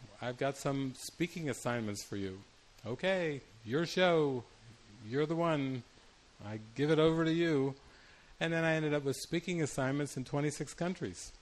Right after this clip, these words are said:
And then I ended up with writing assignments that had been translated to five, to six different languages.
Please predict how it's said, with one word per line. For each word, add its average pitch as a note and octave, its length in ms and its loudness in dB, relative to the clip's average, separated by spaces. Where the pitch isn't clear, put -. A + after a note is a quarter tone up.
And C3 140 -6
then C#3+ 140 -2
I D3+ 120 0
ended D3 220 0
up C#3 180 0
with B2 140 -2
writing D3 400 2
assignments B2 560 -2
that A#2 120 -4
had A#2 80 -4
been A#2+ 180 -2
translated B2+ 680 -4
to - 120 -12
five, B2+ 420 -2
to A2 140 -14
six - 300 -8
different C3+ 320 -6
languages. C3 640 -4